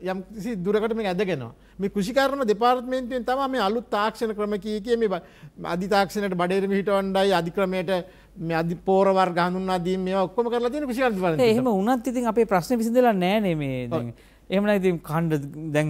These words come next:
Speaker 2: අපිට කණ්ඩ තියෙන්න ඕනේ. අපි පාන් පිටි ගෙන නවත්තන්න ඕනේ.
Speaker 1: ඒක තමයි.
Speaker 2: පහුගිය කාලෙත් ව-, තර්කයක් ආවා මේ පොහොර නැති නිසා තමයි මේ ප්‍රශ්නේ කියලා.
Speaker 1: ඔව්.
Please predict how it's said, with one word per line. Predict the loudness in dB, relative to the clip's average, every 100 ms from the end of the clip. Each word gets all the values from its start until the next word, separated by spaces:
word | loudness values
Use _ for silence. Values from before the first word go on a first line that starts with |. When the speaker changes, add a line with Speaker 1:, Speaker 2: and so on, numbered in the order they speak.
| -2
Speaker 2:
අපිට | -4 -4
කණ්ඩ | -2 -2 -2
තියෙන්න | 0 2 2
ඕනේ. | 2 -2
අපි | 0
පාන් | 0 2
පිටි | 2 2
ගෙන | 2 2
නවත්තන්න | 2 0 -2 -4 -2
ඕනේ. | -2 0
Speaker 1:
ඒක | 2
තමයි. | 4 4 2 4
Speaker 2:
පහුගිය | 6 4
කාලෙත් | 4 4 4 2
ව-, | 0 -2
තර්කයක් | 0 -2 0 -2 -2 -2
ආවා | -2 -2
මේ | -4
පොහොර | 0 4 4
නැති | 4 2 0
නිසා | 2 2
තමයි | 2 0 0
මේ | -4 0
ප්‍රශ්නේ | -2 0 -4
කියලා. | -4 -6 -8
Speaker 1:
ඔව්. | -12